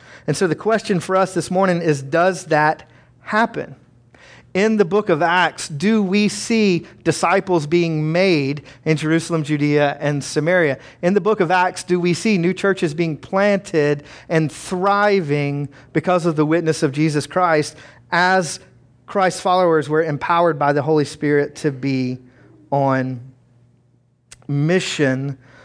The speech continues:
for the gospel? And let me just stop right there and say, what do we talk about when we talk about being on mission, right?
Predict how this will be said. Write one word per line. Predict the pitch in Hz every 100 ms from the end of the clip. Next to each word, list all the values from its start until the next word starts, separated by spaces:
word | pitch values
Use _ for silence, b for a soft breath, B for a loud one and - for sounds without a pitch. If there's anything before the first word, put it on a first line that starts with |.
| B _
for | 151
the | 143
gospel? | 135 135 147 - 131 123 123
And | 135
let | 160
me | 151
just | 143 -
stop | 139 135
right | 143 131
there | 135 135 131
and | 127 127
say, | - - 147 139 135 135 - B B B -
what | 160
do |
we | 151
talk | 170 147
about | 156 143 147
when | 143
we |
talk | 135 143
about | 139 139 135
being | 131 139 135
on | - 127 123 131
mission, | 151 156 - 123 127
right? | 151 151